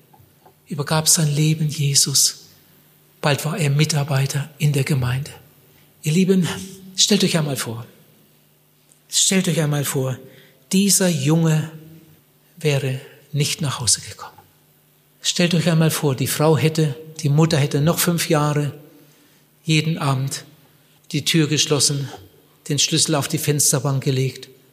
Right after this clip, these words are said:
das Fenster entriegelt, das Licht angemacht, die Bettdecke hochgemacht, im Bett gelegen, geweint, gewartet, gebetet. Und sie hätte es nicht erlebt. Das wär hart, das wär hart.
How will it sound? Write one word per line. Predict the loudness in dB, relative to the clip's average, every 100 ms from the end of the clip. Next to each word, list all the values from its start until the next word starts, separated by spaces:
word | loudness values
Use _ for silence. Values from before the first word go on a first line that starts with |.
| _ _
das | -2 0
Fenster | 0 0 0 0
entriegelt, | -2 0 -2 0 0
das | 0 2
Licht | 2 0
angemacht, | 0 0 0 -2 0
die | 0
Bettdecke | 2 2 0 0
hochgemacht, | 0 0 -2 -2 -2 -6 -14 _ _ _ _ _ _ _
im | 0 2
Bett | 0 0
gelegen, | 2 4 2 2 0
geweint, | 2 2 2 0 -2
gewartet, | -2 0 0 -2 -2
gebetet. | -2 0 -2 -2 -8 -14 -16 -20 _ _ _ -4
Und | 0
sie | 0
hätte | 0
es | 0 0
nicht | -2 -6
erlebt. | -6 -6 -8 -14 -20 _ -20 _ _ _ _ -4
Das | 0 2 2
wär | 0 -4 -6
hart, | -8 -10 -16 -14
das | -4 -2
wär | -2 -10
hart. | -16 -20